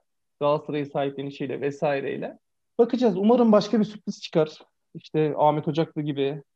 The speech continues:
parası olan. E, gerekirse Dursun Özbek gibi. Şu an gerçekten ihtiyaç var buna. Yani ne yazık ki kötünün iyisine hiçbir zaman hayatımda tamam demedim. Hiçbir koşulda.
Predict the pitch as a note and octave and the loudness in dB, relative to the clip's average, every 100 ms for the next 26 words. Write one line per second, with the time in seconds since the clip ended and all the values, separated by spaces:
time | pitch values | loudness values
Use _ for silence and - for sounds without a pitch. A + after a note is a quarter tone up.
0 | _ _ - C#3+ C#3+ E3 D#3 C3+ C#3 - | _ _ -6 -6 -4 0 0 0 -6 -14
1 | _ _ _ - C#3+ D#3+ F3+ G#3 G#3+ F#3 | _ _ _ -6 2 6 6 6 2 2
2 | F#3 F3 F#3 E3+ D3 C#3 C#3+ - E3 F3 | 2 2 0 0 0 -6 -10 -2 0 4
3 | F#3+ F3+ E3 D3+ D3+ - D3 - D3+ C#3+ | 2 0 -4 -6 -6 -4 -4 0 0 -2
4 | C3+ B2+ C3+ C3 B2+ _ _ _ - D#3+ | -6 -2 0 -2 -6 _ _ _ -2 0
5 | D#3+ C#3+ - C3+ - - _ E3+ D#3 F#3+ | 2 -2 -8 -6 -6 -12 _ -4 -2 -2
6 | G3 F#3+ F#3 G3 E3+ - G#3 G3 F3 E3 | 0 -2 -2 -4 -6 -6 -2 0 2 0
7 | E3+ E3 E3 D#3 D#3 E3+ D3 C#3+ C#3 - | 0 -2 0 0 0 0 -2 -6 -8 -10
8 | - E3 - - - C#3 C#3+ C3+ F3+ C4+ | -4 -4 -4 -8 -8 -8 -6 -4 -6 -6